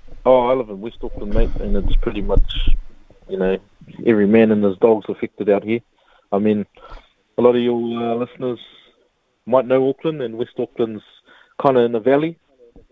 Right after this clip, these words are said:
uh, just at the foot of the Waitakere Ranges, and there's a lot of streams running through our area.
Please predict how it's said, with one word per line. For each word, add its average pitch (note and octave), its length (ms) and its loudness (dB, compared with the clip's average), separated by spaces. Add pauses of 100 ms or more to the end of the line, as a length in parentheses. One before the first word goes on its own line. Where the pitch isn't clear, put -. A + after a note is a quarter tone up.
(160)
uh, G#2+ 340 -10 (140)
just A2+ 180 -18
at A#2+ 120 -10
the - 140 -20
foot B2+ 140 -2
of A2 180 -4
the A2+ 60 -6
Waitakere A#2 600 -2
Ranges, C#3 520 0
and A2+ 140 -8
there's G#2+ 140 -8
a A2 40 -8
lot A2 140 -2
of G#2+ 160 -6
streams B2+ 360 -4
running A2+ 240 -6
through A#2 260 -8
our A2+ 80 -4
area. C3+ 340 -6